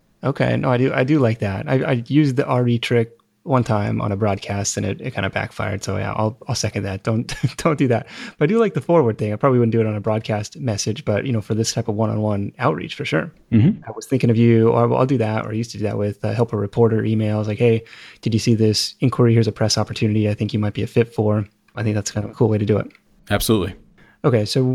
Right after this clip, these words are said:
Speaker 1: what's, what's coming next? So kind of, we started with, you know, getting, <laughs> getting honest about your numbers and then backing into what that looks like in terms of daily commitment, in terms of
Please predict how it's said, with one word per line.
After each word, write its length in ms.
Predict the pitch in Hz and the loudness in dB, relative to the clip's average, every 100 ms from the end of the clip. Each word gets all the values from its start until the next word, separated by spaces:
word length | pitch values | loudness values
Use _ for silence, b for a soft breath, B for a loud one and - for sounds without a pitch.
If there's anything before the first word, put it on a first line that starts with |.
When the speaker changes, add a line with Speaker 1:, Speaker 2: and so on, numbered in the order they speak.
| 139 254 | -4 -8
Speaker 1:
what's, 600 | 220 156 214 214 - - | -6 -2 -2 -2 -6 -6
what's 260 | 160 170 - | -2 -2 0
coming 200 | 156 123 | 2 2
next? 180 | 110 - | 0 -4
So 100 | 120 | -2
kind 200 | 160 160 | 0 2
of, 180 | 135 | 0
we 100 | 147 | -2
started 340 | 127 156 147 131 | -2 2 2 4
with, 360 | 123 117 117 | 4 4 0
you 220 | - - 120 | -12 -6 -4
know, 100 | 110 | -2
getting, 540 | 147 143 143 131 147 | 2 4 4 4 2
<laughs> 40 | |
getting 240 | - 165 196 | 0 0 2
honest 340 | 139 143 139 | 2 0 0
about 180 | 127 117 | 0 0
your 100 | 110 | 0
numbers 520 | 110 139 139 139 127 | 2 2 4 4 0
and 180 | - 113 | -2 -2
then 160 | 117 113 | 0 2
backing 460 | 117 120 - 120 | 0 -2 0 0
into 540 | 123 117 110 120 107 107 | 2 0 2 0 2 0
what 420 | 110 120 123 147 | -2 0 0 0
that 340 | 127 113 107 - - | -2 -2 -4 -8 -6
looks 340 | 117 123 - | -2 -2 -2
like 260 | 143 185 - | -2 -2 -4
in 80 | |
terms 240 | 123 117 113 | 0 0 2
of 80 | 110 | 2
daily 280 | 113 107 | 2 2
commitment, 500 | 107 123 113 127 113 | 0 0 0 0 -2
in 60 | - | -2
terms 320 | - 110 107 | -6 -6 -4
of 260 | 101 98 | -4 -6